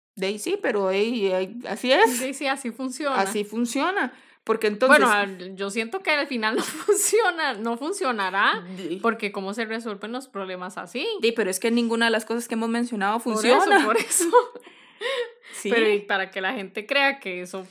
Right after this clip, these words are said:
Speaker 2: puede
Speaker 1: Di,
Speaker 2: servir
Speaker 1: porque,
Speaker 2: de algo.
Speaker 1: di, no, porque es como, como, di, si es, si voy a hablar con mi suegra, mi suegra me ama y también ama a su hijo.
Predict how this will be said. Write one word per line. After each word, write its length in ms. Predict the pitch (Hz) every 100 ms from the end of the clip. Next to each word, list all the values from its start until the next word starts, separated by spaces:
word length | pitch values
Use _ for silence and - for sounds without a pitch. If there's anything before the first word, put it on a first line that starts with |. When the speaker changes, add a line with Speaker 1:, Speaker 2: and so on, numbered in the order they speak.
| -
Speaker 2:
puede 180 | - 220
Speaker 1:
Di, 60 | 339
Speaker 2:
servir 180 | 302 233
Speaker 1:
porque, 240 | 240 247
Speaker 2:
de 60 | 262
algo. 340 | 262 302 427
Speaker 1:
di, 180 | 427 277
no, 220 | 247 320
porque 280 | - 277 -
es 100 | 214
como, 400 | - 277 285 240 _
como, 800 | - 214 208 196 185 180 180 185 190 - - _ _
di, 320 | 180 262 208
si 280 | - 247 226
es, 160 | 233 233
si 220 | - 240
voy 160 | 233
a 40 | 302
hablar 200 | 302 311
con 140 | 320
mi 100 | 302
suegra, 560 | 294 285 269 277 330 302 _ -
mi 120 | 208
suegra 320 | 202 202 233
me 180 | 247 226
ama 360 | 220 247 294 -
y 100 | 214
también 380 | 202 190 185 208
ama 160 | 226
a 40 | 247
su 180 | 214 214
hijo. 340 | 311 269 202